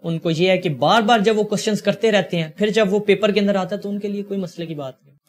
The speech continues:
अच्छा, एक और बात मैं आपसे शेयर करना चाहूंगा। कुछ लोगों का ये माइंड होता है कि अगर बच्चा के अकेडमी में भेज दिया, तो चूंकि इनके राब्ते हैं कैडेट कॉलेजेस में, तो ये अपने बच्चों को करवा लेते हैं।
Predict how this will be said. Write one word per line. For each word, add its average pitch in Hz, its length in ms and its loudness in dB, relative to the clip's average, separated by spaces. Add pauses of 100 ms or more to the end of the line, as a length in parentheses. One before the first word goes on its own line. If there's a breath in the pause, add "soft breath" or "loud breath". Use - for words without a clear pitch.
(300 loud breath)
अच्छा, 208 200 2
एक 208 240 4
और 202 140 0
बात 143 360 -2
मैं 143 80 -4
आपसे 127 260 -8
शेयर 131 180 -4
करना 131 220 -8
चाहूंगा। 135 280 -6
कुछ 202 300 -4
लोगों 160 220 2
का 170 100 0
ये 151 120 0
माइंड 139 260 -2
होता 127 180 -4
है 175 120 -10 (280 soft breath)
कि 175 60 -2
अगर 170 140 2
बच्चा 170 400 0 (100)
के 175 60 -4
अकेडमी 170 520 0
में 185 140 0
भेज 147 240 2
दिया, 151 260 0 (240 loud breath)
तो 165 80 -4
चूंकि 196 340 0
इनके 175 320 -2
राब्ते 135 340 -2
हैं 190 140 -2
कैडेट 170 260 -2
कॉलेजेस 156 340 0
में, 151 140 -2
तो 160 140 -4
ये 170 140 2
अपने 175 200 -2
बच्चों 143 280 0
को 147 80 0
करवा 120 300 -4
लेते 110 220 -10
हैं। 147 80 -18